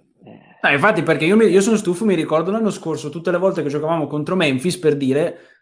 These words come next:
Speaker 2: uno come Valanciunas,
Speaker 1: Sì,
Speaker 2: Kat se lo,
Speaker 1: spaccava.
Speaker 2: se lo man-, se lo mangiava, cioè, ma, ma senza problemi, proprio era, era, era impossibile difendere sotto, senza andare poi dopo a prendere magari centri anche più, più forti, ma anche uno, Valanciunas comunque che è buono come, come centro, come giocatore, cioè,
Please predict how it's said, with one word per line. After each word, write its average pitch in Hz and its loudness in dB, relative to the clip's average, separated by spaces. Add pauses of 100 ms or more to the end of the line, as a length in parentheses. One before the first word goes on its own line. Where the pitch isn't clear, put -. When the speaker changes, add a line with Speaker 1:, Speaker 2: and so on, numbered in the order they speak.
Speaker 2:
uno 175 2
come 160 2
Valanciunas, 170 2 (220)
Speaker 1:
Sì, 165 -2
Speaker 2:
Kat 139 0
se 180 2
lo, 190 6
Speaker 1:
spaccava. 147 -2
Speaker 2:
se 165 -2
lo 156 2
man-, 131 0
se 160 0
lo 151 2
mangiava, 131 0
cioè, 135 -4
ma, 135 -10
ma 143 -10
senza 170 -2
problemi, 151 0
proprio 139 0
era, 143 0
era, 156 0
era 170 0
impossibile 175 0
difendere 139 -2
sotto, 135 -10
senza 208 -2
andare 190 2
poi 156 -2
dopo 151 0
a - 0
prendere 143 -6
magari 139 -6
centri 143 -8
anche 139 -6
più, 143 -6 (340)
più 139 -4
forti, 139 2
ma 131 2
anche 143 -2
uno, 175 4
Valanciunas 131 4
comunque 170 2
che 143 2
è 143 2
buono 151 4
come, 131 -4
come 131 -6
centro, 127 -4
come 123 -8
giocatore, 127 -4
cioè, 143 -2